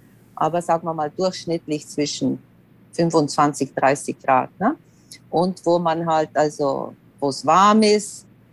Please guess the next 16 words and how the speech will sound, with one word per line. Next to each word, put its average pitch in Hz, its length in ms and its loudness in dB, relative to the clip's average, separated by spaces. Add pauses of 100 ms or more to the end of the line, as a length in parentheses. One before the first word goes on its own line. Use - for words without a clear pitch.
(240)
ne, 131 220 2
wo 147 120 0
der 131 160 -2
Strand 180 540 0
da 180 260 4
ist, 175 400 -6
wo 151 60 -6
man 160 200 2
halt 156 180 4 (200)
mehr 165 240 4
draußen 156 520 0
als 131 200 -8
drinnen 220 420 0
ist. 208 440 -4
Also 156 480 2
die 147 300 -4